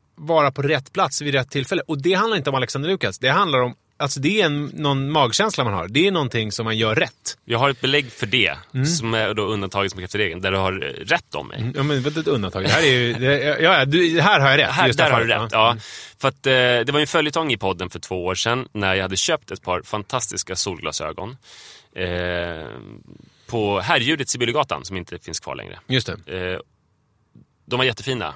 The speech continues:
Speaker 2: Jag an-, använde dem typ två gånger. Jag tog med dem till barnmässan i Karlstad. Jag glömde dem där.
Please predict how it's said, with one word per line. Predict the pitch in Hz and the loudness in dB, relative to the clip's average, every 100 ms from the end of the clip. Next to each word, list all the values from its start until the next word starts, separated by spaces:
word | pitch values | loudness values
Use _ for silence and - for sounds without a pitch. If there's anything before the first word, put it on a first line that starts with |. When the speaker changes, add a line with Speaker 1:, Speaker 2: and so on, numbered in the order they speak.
| - | -4
Speaker 2:
Jag | 120 | 0
an-, | 117 127 - - | 2 0 -4 -2
använde | 127 120 | -2 0
dem | 127 | -2
typ | 107 - | -6 -10
två | - 107 104 | -6 -2 0
gånger. | 110 107 123 | -2 -2 0
Jag | 85 | -2
tog | - | -2
med | 104 113 | -4 -4
dem | |
till | 107 90 | -6 -6
barnmässan | - 104 92 98 - 98 | 0 0 0 -4 -4 -6
i | |
Karlstad. | 92 - 160 151 - 82 | -6 -2 -2 -2 -6 -6
Jag | 90 | -4
glömde | 113 135 117 123 | 0 0 2 -2
dem | 180 117 | -2 -4
där. | 64 50 | -4 -8